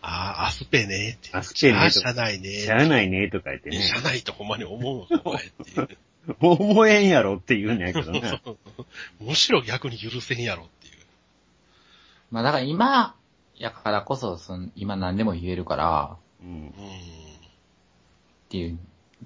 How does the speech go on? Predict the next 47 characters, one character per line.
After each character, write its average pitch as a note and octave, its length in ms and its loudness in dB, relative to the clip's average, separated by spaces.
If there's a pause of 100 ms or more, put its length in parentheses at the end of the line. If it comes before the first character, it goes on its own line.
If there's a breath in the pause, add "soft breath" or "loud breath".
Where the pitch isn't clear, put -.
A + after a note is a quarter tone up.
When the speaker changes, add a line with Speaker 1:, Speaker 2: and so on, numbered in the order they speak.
(180)
Speaker 3:
感 G#2 240 2
じ G#2 100 -2
な E2 140 -2
ん C2 60 -10
で B1 80 -16
し - 120 -18
ょ D2+ 40 -8
う D#2 40 -6
ね。 A2+ 340 -2
だ - 80 -10
か F2 80 -2
ら E2 40 0
も E2+ 160 -6
う。 - 20 -14
Speaker 2:
ま C3+ 180 -2
あ F2 40 -10
ま A2+ 200 -2
あ、 F2+ 60 -4
外 F2+ 220 -4
野 G#2 120 2
は E3+ 100 6
無 C3+ 120 4
責 C#3+ 280 4
任 G2 180 2
だ C#2+ 100 -6
か D2 120 -10
ら、 C#2 300 -8 (200)
あ E2+ 60 -8
れ F2+ 100 -4
や G#2 100 0
ね E2+ 120 0
ん。 E2 40 0
Speaker 3:
う E2+ 40 -2
ん。 E2 240 -8 (760)
Speaker 1:
ま - 140 -16
あ F#2 40 -12
ね、 F#2+ 80 -2
Speaker 3:
う - 20 0
ん。 F#2 40 -6
Speaker 1:
そ F2+ 80 -12
の - 60 -8
話 C#3+ 80 2
Speaker 3:
し C3+ 120 2
ゃ D3+ 120 10
あ F#3 60 8
な C#3 140 4
い。 D#2 220 -8